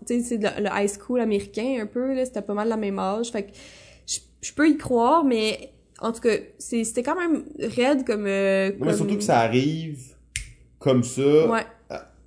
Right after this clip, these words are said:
Speaker 2: out of nowhere, sans avertissement, sans rien qui se passe, cette scène-là. En, puis tu sais, c'est aussi, ça montre un peu, en une seconde, la vie peut vraiment basculer, tu sais.
Speaker 1: Ouais.
Speaker 2: Sauf que là, c'est pas en une seconde, la vie peut basculer, je me fais frapper par un char, là. C'est comme, il y a un esti de maniaque qui me fait des trucs qui vraiment pas concevables.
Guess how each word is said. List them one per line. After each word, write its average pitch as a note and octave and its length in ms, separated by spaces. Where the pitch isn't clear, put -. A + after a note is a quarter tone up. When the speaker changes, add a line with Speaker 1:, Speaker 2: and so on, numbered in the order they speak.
Speaker 2:
out F#3 240
of E3 180
nowhere, D3+ 640
sans F3 260
avertissement, C#3+ 880
sans A#2+ 300
rien B2+ 300
qui E3+ 120
se - 120
passe, C#3+ 500
cette C3 180
scène-là. C3 680
En, G#2+ 520
puis - 100
tu A3+ 80
sais, G#3 140
c'est D3+ 80
aussi, F#3 260
ça D#3 160
montre C3 260
un B2 100
peu, C3 280
en G#2+ 160
une B2 120
seconde, B2 440
la G2 140
vie A#2+ 260
peut A#2+ 180
vraiment G#2+ 340
basculer, G#2+ 680
tu - 100
sais. F3 60
Speaker 1:
Ouais. C4+ 180
Speaker 2:
Sauf - 160
que C3 60
là, D3+ 100
c'est C#3 160
pas D#3 140
en C3+ 180
une B2 100
seconde, B2+ 280
la A#2 100
vie A#2+ 140
peut A#2+ 140
basculer, A#2 400
je A#2+ 60
me A#2 60
fais A2+ 140
frapper A2 220
par G#2+ 160
un G2+ 100
char, G#2+ 420
là. G2 160
C'est F#2+ 140
comme, G2 340
il F#2+ 80
y F#2+ 60
a F#2+ 80
un F#2+ 160
esti G#2 300
de A2+ 60
maniaque G#2+ 480
qui G#2 120
me F#2+ 80
fait G2+ 100
des G2 160
trucs G#2+ 320
qui - 120
vraiment G2+ 320
pas G2+ 120
concevables. G#2 920